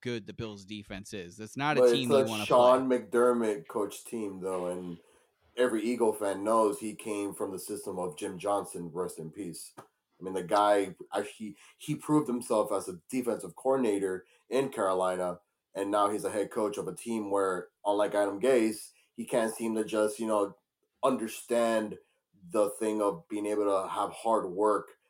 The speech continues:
Speaker 2: and respect, and for, you know, for the, for your players to love you as a coach, you know what I'm saying? And that's the one thing that I believe Sean McDermott has and that he learned, um, throughout. 'Cause listen, he's been under Andy Reid and he's been under Ron Rivera.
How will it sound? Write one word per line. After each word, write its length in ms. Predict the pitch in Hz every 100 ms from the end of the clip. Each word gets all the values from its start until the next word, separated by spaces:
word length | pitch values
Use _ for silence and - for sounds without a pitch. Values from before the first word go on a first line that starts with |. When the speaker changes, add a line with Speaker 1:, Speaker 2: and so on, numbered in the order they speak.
| _ 104
Speaker 2:
and 160 | 101
respect, 720 | 95 92 - 104 95 90 - _ _ _ _
and 480 | 98 98 92 90 80 - _ _
for, 420 | 120 113 107 101 104
you 60 | 110
know, 200 | 101 98
for 180 | 107
the, 200 | - 110 -
for 120 | 120
your 200 | 110 127
players 560 | 127 131 127 120 113 -
to 280 | 110 101 98
love 440 | 90 104 123 123
you 160 | 113 104
as 140 | 95 87
a 60 |
coach, 560 | - 101 80 - - - _ _ _
you 120 | 95 95
know 60 |
what 60 | 92
I'm 100 | 92
saying? 320 | 104 101 104
And 180 | 98 90
that's 220 | 98 104
the 80 | 107
one 260 | 95 101 98
thing 260 | 101 98
that 200 | 92 87 87
I 100 | 95
believe 320 | 95 95 85
Sean 320 | - 95 95
McDermott 440 | 92 82 95 95 85
has 340 | 98 95 87
and 80 | 85
that 80 | 85
he 100 | 82
learned, 380 | 87 87 76 76 _ _ _
um, 220 | 90 92 85
throughout. 300 | 101 92 87
'Cause 160 | 87 101
listen, 340 | 117 135 101
he's 200 | 147 123
been 160 | 151 147
under 340 | 135 131 120
Andy 280 | 113 101 95
Reid 400 | 107 135 180 180 _ _ -
and 120 | 90
he's 140 | 113
been 160 | 113 110
under 220 | 113 98
Ron 260 | 98 117 101
Rivera. 420 | 90 101 110